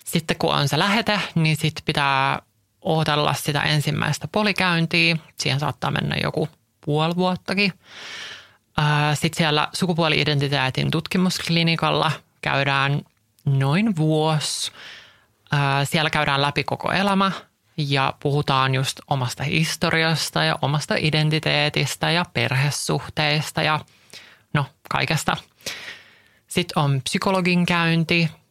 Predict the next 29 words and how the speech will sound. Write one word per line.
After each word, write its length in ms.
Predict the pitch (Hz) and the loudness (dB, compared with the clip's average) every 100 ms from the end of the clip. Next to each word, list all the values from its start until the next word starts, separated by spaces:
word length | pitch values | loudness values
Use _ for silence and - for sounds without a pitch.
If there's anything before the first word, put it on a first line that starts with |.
| _ 160 | _ -2
ja 200 | 147 143 | 2 2
ne 200 | 139 - | 2 -2
haluaa 360 | - 147 143 139 | -2 0 2 2
just 220 | 135 - | 0 0
varmistaa 600 | 147 147 143 - 147 139 | 2 2 0 0 0 0
siinä, 500 | - 151 139 143 143 | 0 0 2 2 0
että 380 | 135 - 143 143 - - - | -2 -2 -2 -2 -6 -14 -4
sillä 380 | 147 139 135 - - | 0 0 0 -4 -4
ihmisellä, 580 | 131 147 139 143 143 147 - 143 | -2 0 0 0 0 -2 -4 -4
joka 180 | 139 | 0
on 180 | 143 151 | 0 0
siinä 160 | 151 139 | 0 0
prosessissa, 800 | 139 143 151 - 156 - 143 135 156 | 0 0 -2 -2 -4 -2 -2 -2 0
niin 240 | 139 131 | -2 -2
sillä 240 | - 147 135 | -4 0 2
ei 120 | 139 | 2
ole 100 | 139 | 0
mitään 420 | 135 - 135 135 - - - - | 0 0 0 0 -4 -12 -10 -2
mielenterveydellisiä 1080 | 156 160 156 160 156 156 156 151 147 151 143 | 2 2 2 0 0 0 2 0 0 0 0
haasteita, 840 | - 151 147 127 - 143 143 139 - 143 | 2 2 0 -2 -2 0 0 -2 -4 -8
jotka 220 | - 135 | -6 -2
vois 260 | 131 139 | -2 -2
just 160 | 147 - | -4 -2
haitata 480 | 139 139 139 151 147 | 0 0 0 -4 -6
sitä 200 | - 160 | -6 -6
prosessia. 680 | - 147 156 - - 165 170 - _ - _ - - - - | -4 -4 -4 -4 -2 0 0 -4 _ -20 _ -12 -12 -12 -6
Halutaan 380 | - 151 175 208 | 0 2 2 2
muutenkin 460 | 202 190 165 151 156 | 2 2 2 2 0
just 240 | 143 | -2